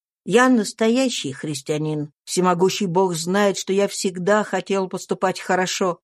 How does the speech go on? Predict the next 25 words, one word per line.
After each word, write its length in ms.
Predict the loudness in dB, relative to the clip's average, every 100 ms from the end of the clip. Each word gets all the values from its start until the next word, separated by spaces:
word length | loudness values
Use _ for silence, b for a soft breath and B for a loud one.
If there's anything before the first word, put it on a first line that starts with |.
| _
всегда 460 | -6 -4 0 2 4
усердно 720 | 2 2 4 4 2 0 0
старался 640 | -2 0 2 2 2 -2 0
говорить 440 | 4 4 2 -2
об 160 | -6 -8
этом, 380 | -10 -10 -10 -8
когда 320 | -2 0 0
все 460 | -2 -6 4 4 4
было 300 | 4 2 0
против 600 | -2 -2 -2 -2 -10 -6
меня. 460 | -4 -2 -4 -8 -14 _
А 100 | -2
теперь 340 | 0 0 2
я 140 | 4 2
забуду 460 | 0 0 0 0 -4
все 240 | -4 -6
прошлое, 540 | -2 -4 -4 -6 -4
я 260 | 0 4 4
отгоню 440 | 2 0 2 2
от 120 | 2 -2
себя 240 | -4 -4
всякие 520 | -2 -4 -4 -4 -4
злые, 320 | 0 2 4 2
горькие 520 | 2 0 -2 -6 -6
чувства. 580 | -2 -2 -2 -8 -8